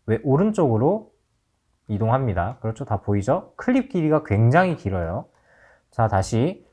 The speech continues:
컨트롤 키를 누르고 마우스 휠 버튼을 위쪽으로 긁어주세요. 그럼 다시 맨 처음으로 돌아오는데 여기서 Alt를 누른 상태에서 마우스 휠을 다시 한번 아래로 긁어보시면요.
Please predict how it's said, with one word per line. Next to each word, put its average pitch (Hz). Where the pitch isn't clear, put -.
컨트롤 254
키를 208
누르고 139
마우스 135
휠 202
버튼을 196
위쪽으로 185
긁어주세요. 101
그럼 117
다시 101
맨 165
처음으로 185
돌아오는데 98
여기서 170
Alt를 214
누른 185
상태에서 143
마우스 156
휠을 233
다시 123
한번 190
아래로 139
긁어보시면요. 127